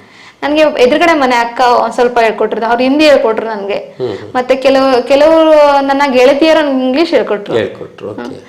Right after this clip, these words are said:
Speaker 1: ಹಾಗಾಗಿ ನನಗೆ ಆ-, ಓ, ಅದು ಈಗ್ಲೂ ನನ್ ಮನ್ಸಿಗೆ, "ಅಯ್ಯೋ, ಎಷ್ಟ್ ಚೆನ್ನಾಗಿ ಹೇಳ್ಕೊಟ್ರಲ್ಲ." ನಾನು ಯಾರಿಗಾದ್ರೂ ನನ್ಗೆ ಗೊತ್ತಿರೋದನ್ನ ಹೇಳ್ಕೊಡ್ಬೇಕಂತ ಎಲ್ಲ, ನಾನು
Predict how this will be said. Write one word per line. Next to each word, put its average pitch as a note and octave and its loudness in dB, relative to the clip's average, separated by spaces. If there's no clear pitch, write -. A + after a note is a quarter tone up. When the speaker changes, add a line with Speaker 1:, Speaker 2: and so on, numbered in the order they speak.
Speaker 1:
ಹಾಗಾಗಿ D#4+ 2
ನನಗೆ E4+ 0
ಆ-, C#4+ 0
ಓ, E4+ 2
ಅದು D4 2
ಈಗ್ಲೂ F#4+ 4
ನನ್ C#4 0
ಮನ್ಸಿಗೆ, A#3 -4
"ಅಯ್ಯೋ, C4+ -2
ಎಷ್ಟ್ C#4 -2
ಚೆನ್ನಾಗಿ D#4 -4
ಹೇಳ್ಕೊಟ್ರಲ್ಲ." C#4 -4
ನಾನು C#4 0
ಯಾರಿಗಾದ್ರೂ D4 2
ನನ್ಗೆ C4+ 0
ಗೊತ್ತಿರೋದನ್ನ A#3+ -2
ಹೇಳ್ಕೊಡ್ಬೇಕಂತ A3 -10
ಎಲ್ಲ, B3 0
ನಾನು C#4 0